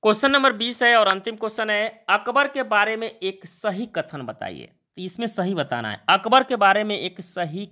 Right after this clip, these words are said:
कथन बताइए। दिया है उसने कंधार को अविजित छोड़ दिया, उसने पूरे दक्षिण भारत पर विजय प्राप्त की,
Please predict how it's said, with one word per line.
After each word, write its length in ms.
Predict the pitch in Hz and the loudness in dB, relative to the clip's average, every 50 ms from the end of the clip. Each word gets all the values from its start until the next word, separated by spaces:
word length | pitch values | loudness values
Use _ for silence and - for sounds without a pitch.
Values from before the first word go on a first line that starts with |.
| - | -8
कथन 440 | - 131 - - - 165 170 208 262 - _ _ _ _ _ | -8 -8 -8 -10 -10 -10 -10 -10 -10 -14 _ _ _ _ _
बताइए। 480 | 127 123 - - 113 107 104 92 73 - - _ _ _ _ _ _ _ _ _ _ _ _ _ _ _ _ _ _ _ _ _ _ _ - | -10 -10 -6 -6 -6 -6 -6 -8 -10 -16 -20 _ _ _ _ _ _ _ _ _ _ _ _ _ _ _ _ _ _ _ _ _ _ _ -12
दिया 220 | 156 170 220 233 247 | -2 4 6 6 6
है 100 | 262 240 | 6 4
उसने 300 | 226 220 - 233 247 240 | 2 -2 -6 -6 -6 -6
कंधार 480 | 240 240 220 214 190 185 202 214 233 | -4 -4 -4 -4 -2 0 0 0 0
को 120 | - - 208 | 0 -4 -6
अविजित 580 | - - 180 170 165 180 180 185 214 - _ - | -4 -4 -4 -4 -2 -4 -6 -8 -10 -16 _ -16
छोड़ 220 | - - 208 208 | -10 -8 -8 -8
दिया, 300 | 196 196 208 202 202 214 - _ _ - | -6 -6 -6 -6 -6 -6 -8 _ _ -10
उसने 280 | 196 180 - 214 226 | -10 -6 -4 -2 -4
पूरे 320 | 226 226 - 226 233 247 233 | -4 -4 -4 -2 0 0 0
दक्षिण 340 | 220 233 226 - - 247 | 0 -2 -4 -4 -6 -4
भारत 260 | 220 185 185 190 214 - | 0 2 2 2 2 0
पर 80 | 220 190 | -4 -6
विजय 300 | 156 147 151 156 185 196 | -4 -6 -4 -4 -4 -4
प्राप्त 400 | 190 - 196 190 190 190 - - | -2 0 2 2 2 0 -6 -10
की, 180 | 190 190 208 | -10 -10 -10